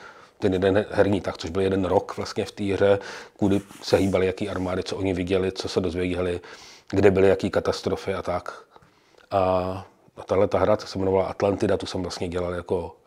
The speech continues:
eh, diplomovou práci a předtím vlastně a trošku i potom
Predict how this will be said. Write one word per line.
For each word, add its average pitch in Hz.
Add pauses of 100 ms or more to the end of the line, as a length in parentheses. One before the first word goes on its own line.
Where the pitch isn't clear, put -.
(120)
eh, 87
diplomovou 92
práci 87
a 104
předtím 98
vlastně 92
a 92 (180)
trošku -
i 90
potom 92